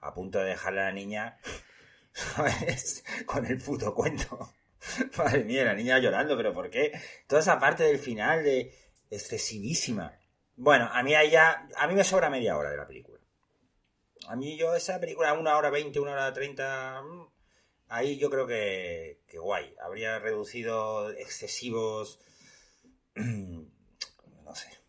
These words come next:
Es que no, pero, a, a, pero me ha parecido entretenida, me ha, me ha parecido, me ha parecido simpática. Y visualmente muy atractiva.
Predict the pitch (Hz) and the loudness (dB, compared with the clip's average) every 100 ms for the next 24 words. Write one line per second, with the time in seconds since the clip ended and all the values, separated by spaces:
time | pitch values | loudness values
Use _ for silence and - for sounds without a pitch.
0 | _ _ _ _ - 107 98 90 - _ | _ _ _ _ -14 -10 -8 -8 -12 _
1 | _ _ 110 117 123 127 107 107 120 117 | _ _ -8 -6 -4 -6 -6 -8 -6 -2
2 | 127 143 147 123 147 123 113 127 156 143 | 0 2 4 2 0 -2 -2 0 2 2
3 | 147 127 120 123 135 139 147 170 - 156 | 0 -6 -8 -2 0 0 0 -2 -2 0
4 | 185 180 185 117 113 92 - - _ _ | 0 0 -2 0 0 0 -4 -12 _ _
5 | _ _ _ _ _ - 131 127 123 113 | _ _ _ _ _ -8 -2 0 2 4
6 | 123 127 131 151 151 95 - 135 101 | 4 2 0 0 0 -2 -2 -2 -4